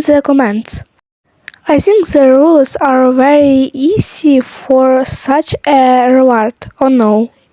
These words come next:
І думав, я ду чи б'є по-польську. Psze ja pчелę, przepominam.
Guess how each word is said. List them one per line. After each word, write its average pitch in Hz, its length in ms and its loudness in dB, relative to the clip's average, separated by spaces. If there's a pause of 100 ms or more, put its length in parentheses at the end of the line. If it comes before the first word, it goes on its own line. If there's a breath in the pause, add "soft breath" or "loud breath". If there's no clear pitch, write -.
(180)
І 277 160 -6
думав, 302 500 -6
я 269 280 -4
ду 262 340 -6
чи - 160 -12
б'є 254 240 -8
по-польську. 254 640 -12 (640)
Psze - 200 -4
ja 285 160 -2
pчелę, 302 480 -6
przepominam. 269 920 -10